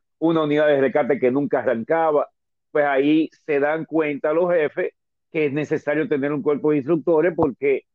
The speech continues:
a los primeros auxilios se le está dando mucha difusión, se le, se está poniendo ahí a, ahí a sonar, pero cuando venían las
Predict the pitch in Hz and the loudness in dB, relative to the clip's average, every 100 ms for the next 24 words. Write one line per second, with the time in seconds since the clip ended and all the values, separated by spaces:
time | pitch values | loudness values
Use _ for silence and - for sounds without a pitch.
0 | _ _ - 147 143 135 139 156 156 165 | _ _ -4 -2 -2 -2 0 -2 0 0
1 | 160 175 165 135 - 139 143 156 165 127 | 0 2 0 0 0 0 0 0 -2 -2
2 | 156 185 214 202 175 196 - 160 160 180 | -4 0 0 0 -2 -4 0 2 2 -2
3 | _ _ _ 135 127 127 107 147 - 139 | _ _ _ 0 0 0 -2 -2 0 0
4 | 147 196 196 208 190 185 165 160 147 151 | 2 2 2 2 4 4 2 2 0 2
5 | 160 147 117 135 131 135 - 143 147 131 | 2 0 -4 -4 -2 -2 0 0 0 -2
6 | 139 - _ _ _ _ _ - 151 147 | -6 -10 _ _ _ _ _ -2 0 0
7 | 127 143 139 139 131 139 143 143 | 0 0 2 2 0 -2 0 -2